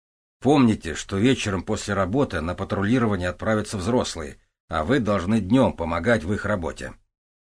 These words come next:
Тут мысли иссякли. Николай Николаевич понял, что сейчас позорно забормочет, но незаменимый Алька в полголоса подсказал: «Важно, чтобы взрослые были лишь советчиками, а ребята проявляли как можно больше инициативы».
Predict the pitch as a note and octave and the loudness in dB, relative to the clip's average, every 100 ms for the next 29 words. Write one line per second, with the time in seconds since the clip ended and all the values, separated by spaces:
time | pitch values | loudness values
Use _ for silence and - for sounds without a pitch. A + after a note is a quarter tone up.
0 | _ _ B2 C3 G2+ A2+ - G2+ - A2+ | _ _ -4 -2 2 2 2 -4 -4 -6
1 | G2 - - - D2+ - _ _ _ - | -4 -4 -8 -8 -12 -12 _ _ _ -10
2 | E2+ E2 E2 D#2+ D#2+ E2 E2+ D#2+ - - | -8 -6 -6 -6 -6 -4 -4 -4 -6 -2
3 | A2+ F#2+ - E2+ - E2+ G#2 F2+ - F2+ | -2 -2 -4 -10 -10 -6 -4 -4 -6 -6
4 | E2+ F2 E2+ D#2 E2 F#2 G#2+ G2+ - - | -4 -4 -4 -4 -2 0 0 0 -2 -10
5 | _ _ _ G2+ G2+ G2+ G#2 D#2 G#2 G2+ | _ _ _ 2 4 4 4 2 2 4
6 | G#2 G2 E2 A2+ A#2 A#2 - B2 A#2 G#2 | 2 2 0 -2 -2 -4 -2 -2 0 0
7 | G#2+ G2+ - G2 G#2 - F#2+ D#2 C2 _ | -2 -2 -4 -6 -6 -6 -4 -4 -6 _
8 | _ _ _ _ _ _ - G#2 A2 G2+ | _ _ _ _ _ _ -10 -6 -4 -4
9 | G#2 - - G2 F#2+ F#2+ A2+ A2+ G2+ F2+ | -4 -6 -6 -6 -4 -2 -4 -4 -6 -4
10 | G#2 G2 G#2 - - A2+ A#2+ A#2+ - F#2 | -4 -2 -4 -6 -4 -2 -2 -4 -6 -6
11 | E2+ - G2+ F#2+ C3 C#3 G2+ G2 G2 A#2 | -6 -6 -6 -4 -6 -6 -6 -4 -2 -2
12 | B2 G2+ G2+ - C#3+ B2+ G2 F2 B2 - | -2 -4 -8 -4 -4 -4 -6 -2 -2 -2
13 | G#2 B2 G#2+ A2 A2 A2 F2+ F2 | -4 -2 -2 -2 -6 -8 -8 -8